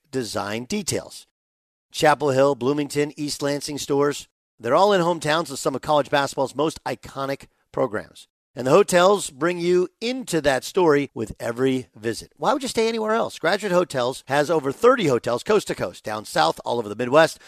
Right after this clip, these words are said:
So the odds are there's one out there where you're going, especially games and big conferences. Check out all the Graduate locations at graduate hotels dot com.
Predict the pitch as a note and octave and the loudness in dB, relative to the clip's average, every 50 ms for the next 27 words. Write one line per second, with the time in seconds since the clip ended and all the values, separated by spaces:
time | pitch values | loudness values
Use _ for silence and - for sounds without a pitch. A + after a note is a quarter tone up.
0 | - - - - D3+ C#3+ E3+ F3 G3 A3+ B3 C4 B3 - - D#3 B2+ G#2+ A2 C3+ | -20 -20 -16 -8 -2 0 2 4 6 6 6 6 6 4 4 4 4 4 4 2
1 | E3+ F#3 F3 - - C3+ C3+ B2 - C3+ D3 D#3 D3+ D3 D3 - - C#3+ D3 D#3 | 0 0 -4 -6 -6 -4 -4 -6 -6 -6 -4 -2 -2 -2 -4 -4 -2 -2 0 0
2 | D#3+ D3+ C#3+ _ _ _ _ _ _ _ _ D#3+ E3+ G3 A3 A3 F#3 B2+ A2 F#2 | -2 -4 -10 _ _ _ _ _ _ _ _ -10 -6 -6 -6 -6 -4 -4 -6 -8
3 | F2+ E2 - _ _ _ _ - C3 - - - - G3 F#3+ F3+ - - F#3+ D#3+ | -8 -12 -20 _ _ _ _ -8 -6 -6 -4 -2 2 2 2 2 2 -2 -2 -2
4 | C3 D3+ D#3+ D3+ D#3 E3 C3+ D3+ D#3 - - C3+ C3 A2+ - - F2+ E2+ - - | -2 -2 -4 -4 -6 -6 -4 -4 -4 -2 -2 -4 -6 -6 -8 -12 -18 -16 -8 -6
5 | D3 B2 C3 B2 A#2 - _ _ _ - C3+ D3+ E3+ G#3 G3+ G#3 D#3+ C3 D#3+ F3 | -2 0 0 0 -2 -4 _ _ _ 0 2 4 4 4 2 0 0 0 2 4
6 | E3+ F3 F3+ - F#3 F#3+ G3+ - F3 F3 E3+ - D3+ C#3+ B2 - D3 C#3 A#2 B2+ | 4 4 2 0 0 -2 -2 0 0 -2 0 0 -2 -4 -4 -4 -6 -6 -4 -4
7 | A2 F#2+ G#2 A#2+ C3 D3 C#3+ F3+ D#3+ D#3 D3+ - C3 C3 C3+ B2 - C3+ A#2+ A2 | -4 -4 -2 -2 -2 -2 -2 0 0 0 0 0 0 -2 -2 0 0 -2 -2 -2
8 | - - B2 A#2 A2+ | -2 -4 -4 -4 -4